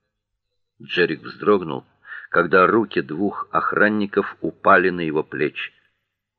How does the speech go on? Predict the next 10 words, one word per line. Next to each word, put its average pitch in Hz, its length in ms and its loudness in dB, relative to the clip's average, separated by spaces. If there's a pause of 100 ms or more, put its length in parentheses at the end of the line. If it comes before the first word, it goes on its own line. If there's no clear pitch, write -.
(260)
Он 104 200 0
с - 100 -10
удивлением 101 520 -2
посмотрел 82 480 -6
на 78 100 -8
каждого 71 380 -6
из 58 160 -12
них. 62 320 -14 (1040)
Лорд 87 540 4
Джеггер 95 580 2